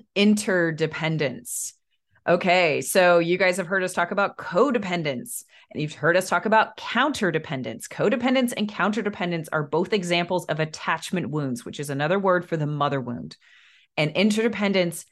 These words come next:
is the aspirational place of both of those things. Interdependence says, "I love you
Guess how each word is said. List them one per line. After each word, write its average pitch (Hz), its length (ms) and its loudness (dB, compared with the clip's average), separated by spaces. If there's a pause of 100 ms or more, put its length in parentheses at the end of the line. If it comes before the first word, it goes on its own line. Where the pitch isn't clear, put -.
(300)
is 180 300 2
the 185 180 -2
aspirational 190 880 0
place 185 440 2
of 147 200 -6
both 151 240 0
of 165 100 -6
those 160 280 0
things. 127 320 -8
Interdependence 185 920 0
says, 151 420 0 (580)
"I 143 80 0
love 180 400 4
you 254 520 0